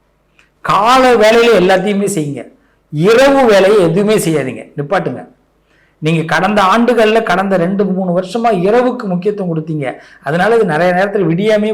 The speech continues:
போச்சு. விடியிற நேரத்துல ஒர்க் பண்ணுங்க. விடிய கால மூணு மணி, three to nine உங்க பெஸ்ட் டைம். நிறைய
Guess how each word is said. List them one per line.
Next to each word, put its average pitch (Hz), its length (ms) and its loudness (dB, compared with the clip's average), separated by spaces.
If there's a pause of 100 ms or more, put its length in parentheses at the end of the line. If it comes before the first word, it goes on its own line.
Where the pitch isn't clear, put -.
(100)
போச்சு. 156 320 -8 (2000)
விடியிற 262 420 0 (100)
நேரத்துல 226 340 4
ஒர்க் 180 200 0
பண்ணுங்க. 139 240 -2 (120)
விடிய 175 260 0 (100)
கால 214 200 2 (140)
மூணு 214 260 0
மணி, 202 180 0 (1080)
three 277 240 0 (160)
to 240 80 2 (560)
nine 185 300 0 (180)
உங்க 139 160 -8 (180)
பெஸ்ட் 156 320 -2 (160)
டைம். 143 240 -6
நிறைய 175 240 -2